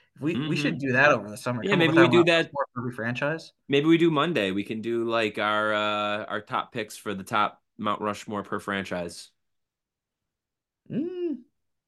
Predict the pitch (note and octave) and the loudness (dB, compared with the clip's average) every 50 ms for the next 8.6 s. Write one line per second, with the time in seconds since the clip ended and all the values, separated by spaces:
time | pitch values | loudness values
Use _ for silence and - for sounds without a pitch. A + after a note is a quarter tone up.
0 | _ _ _ - - - - - G2+ G2+ F#2 G2 - - B2+ C3 B2+ B2+ B2 B2 | _ _ _ -4 -2 -2 -2 -4 -8 -12 -12 -12 -10 -2 0 2 4 4 4 4
1 | A#2+ A2+ A2+ A2 - - A#2 A#2 G#2+ - - C3+ G#2 G2+ - - _ _ _ _ | 4 4 4 2 0 0 0 0 0 2 2 2 2 2 0 -4 _ _ _ _
2 | - B2+ A#2+ C3 B2+ A#2+ A#2+ A2+ A2+ A2 G#2 G2+ G2+ G#2 F#2+ F#2 - _ _ - | -10 -6 -4 -2 0 0 0 0 0 0 0 0 -2 -4 -6 -8 -14 _ _ -14
3 | - - G#2+ G2+ G2 F#2 F2+ E2+ E2+ E2+ F2 F2+ - - E2+ E2+ F2 D#2+ D#2+ E2+ | -8 -6 -4 -2 -2 -2 -2 -4 -6 -6 -6 -8 -10 -12 -12 -12 -12 -12 -12 -12
4 | F#2 - C#2+ - D#3+ - - _ _ _ _ _ _ _ _ _ _ _ _ _ | -10 -8 -8 -8 -8 -8 -10 _ _ _ _ _ _ _ _ _ _ _ _ _
5 | _ _ _ _ _ _ _ _ _ _ _ _ - B2+ C3 D#3 E3+ E3 C3 F#2+ | _ _ _ _ _ _ _ _ _ _ _ _ -4 0 4 6 6 6 4 2
6 | - - _ _ _ _ _ _ _ _ _ _ _ _ _ _ _ _ _ _ | -2 -8 _ _ _ _ _ _ _ _ _ _ _ _ _ _ _ _ _ _
7 | _ _ _ _ _ _ _ _ - D3 D3+ D3+ C3 - B2 D3 F3+ G#3+ A3 A3 | _ _ _ _ _ _ _ _ -4 -2 -2 0 0 0 -2 -2 -2 -2 -4 -4
8 | G3+ E3+ F#3+ G3 F3+ D3+ D3+ C3+ D#3 D#3 D#3 - | -4 -2 -2 -2 -2 -2 -2 -2 -2 -4 -4 -8